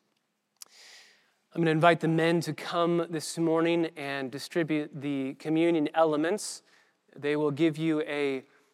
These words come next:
uh, piece of bread and a little cup. You can grab that as they go by. Again, if you do not know Jesus Christ as Lord and Savior, or you have questions about that, I would just encourage you, let these elements go by. They're for believers. And then come talk to somebody about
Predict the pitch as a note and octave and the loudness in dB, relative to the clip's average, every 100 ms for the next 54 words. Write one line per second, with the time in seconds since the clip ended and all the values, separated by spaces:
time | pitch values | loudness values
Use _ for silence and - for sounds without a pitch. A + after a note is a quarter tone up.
0 | _ C3+ B2 A#2+ D3 E3+ E3+ D#3+ C3 E3+ | _ -12 -10 -10 -10 -6 -6 -4 0 4
1 | F3+ F#3+ F3+ D#3+ D#3 D3+ D3+ C#3+ F#3 G3+ | 6 6 2 -2 -2 0 -2 -2 2 2
2 | - D#3 D3 C#3 D#3 D#3 D3 C#3+ C#3 C#3 | 2 -6 -4 0 2 2 0 -2 -4 -4
3 | C#3 C#3 C3+ C3 C3+ C#3+ D3 F#3 F#3+ E3+ | -6 -4 -6 -4 -2 -2 0 2 2 -2
4 | - _ E3 E3 D3 F3+ F#3+ G3 F#3+ - | -12 _ -8 -6 -2 0 2 2 0 -6
5 | _ _ D3 F#3 G#3 G3+ G#3 G#3 F#3 G3+ | _ _ 0 4 4 4 4 4 2 0
6 | G3 - G3+ E3+ - D#3+ D3 E3+ E3+ D#3+ | -2 0 2 2 0 -6 -2 0 0 0
7 | E3 D3+ C3+ B2+ D3+ D#3 F#3+ G3+ - B3 | 0 0 -2 -4 -2 0 2 2 2 -2
8 | - E3 C3 C#3 C3 C#3+ D3 F#3+ A3 G3+ | 0 -4 -4 -4 -2 -2 0 0 -2 -2
9 | F3+ F#3 F#3+ F#3 F3 E3 F#3+ G3+ F#3 E3 | -2 0 2 2 0 0 0 0 -4 -2
10 | F3+ F#3 E3+ D#3+ D3 F3 G3 F3 D#3 - | 0 -2 -2 -2 0 4 4 2 -4 -4
11 | C#3 C#3 D#3+ F#3 A3+ - - - - _ | -6 -4 -2 -2 -4 -4 -18 -20 -20 _
12 | F#3 A3 G#3+ B3 B3 A#3+ A#3+ B3 G3+ - | 0 2 2 2 0 2 0 0 -4 -2
13 | E3 D3+ B2+ A2+ - _ _ - D3 E3 | -2 -2 -4 -8 -14 _ _ -10 -2 2
14 | E3+ | 0